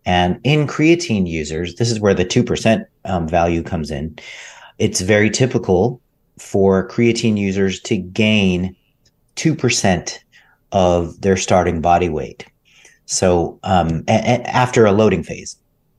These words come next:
So whether you load, whether you take one week to load using the, the loading dose protocol of twenty to twenty-five grams a day for about a week, or whether you just ride a maintenance dose out until you're fully loaded, which takes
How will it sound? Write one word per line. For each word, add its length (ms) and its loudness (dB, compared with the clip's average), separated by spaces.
So 300 -2
whether 300 0
you 220 2
load, 360 4
whether 220 0
you 100 0
take 280 -2
one 260 0
week 220 0
to 100 -4
load 440 0
using 420 -4
the, 400 -2
the 120 -4
loading 500 0
dose 440 -4
protocol 680 0
of 160 -8
twenty 300 2
to 100 2
twenty-five 440 2
grams 300 -2
a 40 -6
day 360 -4
for 160 -10
about 240 -12
a 60 -14
week, 380 -2
or 320 6
whether 220 4
you 180 4
just 440 0
ride 480 2
a 60 0
maintenance 600 -2
dose 340 -2
out 280 -4
until 420 0
you're 160 2
fully 360 -4
loaded, 340 0
which 220 -6
takes 400 -6